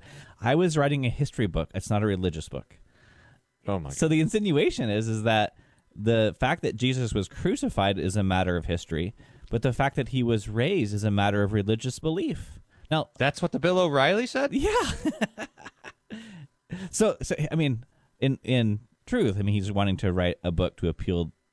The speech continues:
Speaker 1: to the most number of people. So that's, that's why. But, um, but I mean, if I just said to you, uh,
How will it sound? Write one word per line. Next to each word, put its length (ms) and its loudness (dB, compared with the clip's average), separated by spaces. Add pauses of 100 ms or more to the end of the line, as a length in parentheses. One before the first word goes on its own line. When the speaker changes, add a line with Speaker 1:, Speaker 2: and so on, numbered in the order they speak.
Speaker 1:
to 120 -4
the 80 0
most 200 0
number 160 -2
of 100 -2
people. 280 -4
So 180 -8
that's, 280 -6
that's 220 -8
why. 80 -12 (100)
But, 140 -8 (600)
um, 360 0 (480)
but 140 0
I 60 0
mean, 160 2 (160)
if 100 0
I 120 2
just 240 -2
said 260 0
to 100 -6
you, 260 -6 (600)
uh, 440 2